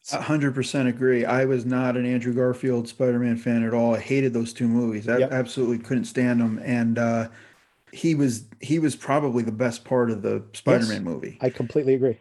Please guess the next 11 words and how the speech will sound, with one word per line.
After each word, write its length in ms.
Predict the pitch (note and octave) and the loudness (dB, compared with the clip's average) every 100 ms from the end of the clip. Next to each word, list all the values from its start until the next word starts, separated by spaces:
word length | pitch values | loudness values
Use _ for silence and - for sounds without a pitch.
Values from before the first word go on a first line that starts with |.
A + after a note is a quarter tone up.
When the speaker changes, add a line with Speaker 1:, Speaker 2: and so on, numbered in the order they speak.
| _ _ | _ _
Speaker 1:
He 160 | C3 B2+ | -2 0
was 340 | C3+ A#2 - | 2 0 -2
incredible 600 | C#3+ A2+ B2 D3+ A#2 G2 | -6 0 2 2 0 -4
in 80 | - | -6
it. 200 | - - | -10 -8
And, 340 | B2 A#2 A2+ A#2 | -2 0 0 0
um, 520 | A2+ A2+ A2 G#2+ - - _ | -2 -2 -2 -6 -10 -20 _
it 40 | C3 | -4
was 120 | A2+ | 2
amazing. 500 | D3+ A3+ C#3 F#2 G2 | 4 6 4 -2 -2
<laughs> 80 | - | 2